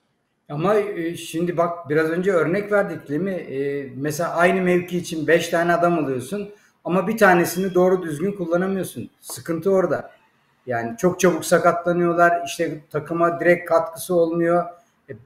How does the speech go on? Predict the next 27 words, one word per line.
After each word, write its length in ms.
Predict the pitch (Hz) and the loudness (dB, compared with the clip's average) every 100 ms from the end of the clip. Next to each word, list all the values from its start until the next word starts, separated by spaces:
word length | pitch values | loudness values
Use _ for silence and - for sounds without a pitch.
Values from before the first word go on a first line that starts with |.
| - | 0
ve 60 | 151 208 | 6 8
yalnız 460 | 202 165 180 202 | 8 6 6 4
sadece 560 | - - 175 196 185 180 | 0 4 6 6 2 -2
bir 160 | 170 156 | 0 4
bölge 300 | 180 180 190 | 4 4 0
için 360 | 175 190 190 | -2 -4 -4
değil, 280 | 196 254 220 _ _ _ 127 | -2 -4 -6 _ _ _ 2
diğer 320 | 180 214 196 | 6 6 6
bölgeler 420 | 196 190 196 202 | 4 4 4 4
için 260 | 180 165 131 | 2 -4 -4
o 140 | 123 | -4
kadar 360 | 185 196 208 208 | 0 2 0 2
transfer 460 | 180 180 - 185 | 0 0 0 2
yanlışlığı 580 | 185 180 190 175 - 190 | 4 2 2 -2 -2 -2
var 220 | 233 254 | -2 -4
ki. 240 | 175 127 - _ _ - | -4 -6 -8 _ _ -8
Bak 160 | - | -6
mesela 260 | 185 175 196 | -4 2 2
Savic 400 | - 226 247 208 | 6 6 6 4
aldık, 300 | 151 123 - | 4 2 -6
Stefan 480 | - 190 180 214 214 | -8 -2 0 2 2
Savic. 380 | - 214 143 - - _ - | 2 2 0 -6 -18 _ 2
Evet, 320 | 196 175 175 - - _ _ | 6 6 6 -2 -18 _ _
çok 260 | 196 180 | -2 0
kaliteli 460 | - 180 170 175 160 | 0 0 0 -2 0
bir 80 | 156 | 0
oyuncu. 600 | 156 151 143 139 147 147 | 2 2 0 -2 -4 -8